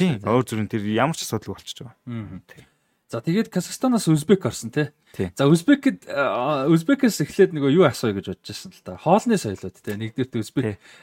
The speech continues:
Speaker 2: а, Өзбек гэлтгүй юу ер нь? Ямар ямар улсуудаас хамгийн сонирхолтой хоолны соёлууд байв? А, шинээр олж мэдсэн,
Speaker 1: Мгм.
Speaker 2: шинээр дисковерсэн, төсөөлж байгаагүй сонирхолтой тийм хоолны соёлууд мэдээж байсан баг.
Speaker 1: Тий.
Speaker 2: Тэр тал дээр.
Speaker 1: За, хоолны соёл дээр гэвэл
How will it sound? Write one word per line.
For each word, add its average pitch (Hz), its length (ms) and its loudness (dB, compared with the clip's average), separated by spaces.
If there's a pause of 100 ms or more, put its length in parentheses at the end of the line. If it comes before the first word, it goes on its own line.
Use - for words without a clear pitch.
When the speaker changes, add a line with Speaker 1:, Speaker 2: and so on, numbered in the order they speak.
(100)
Speaker 2:
а, 98 320 -2 (280)
Өзбек 110 320 0
гэлтгүй - 320 -4
юу 117 120 4
ер 107 160 -6
нь? 98 40 -10 (400)
Ямар 180 320 0
ямар 160 320 2
улсуудаас - 640 -4
хамгийн 131 320 -2
сонирхолтой 123 560 -6
хоолны 117 320 -4
соёлууд 107 480 -6
байв? 98 360 -4 (520)
А, 87 480 -4 (160)
шинээр 139 400 0
олж 113 240 -2
мэдсэн, 107 480 -6
Speaker 1:
Мгм. - 80 -16
Speaker 2:
шинээр 127 320 2
дисковерсэн, 107 560 -6
төсөөлж - 400 0
байгаагүй 123 400 -2
сонирхолтой 123 480 -4
тийм 113 160 -6
хоолны 120 240 -2
соёлууд 104 320 -8
мэдээж 101 240 -10
байсан 110 320 -10
баг. 95 120 -12 (200)
Speaker 1:
Тий. - 80 -12 (240)
Speaker 2:
Тэр 180 160 0
тал 131 240 -4
дээр. - 160 -16 (480)
Speaker 1:
За, 95 160 -8
хоолны 156 480 -2
соёл 120 320 0
дээр 120 200 0
гэвэл 110 280 -2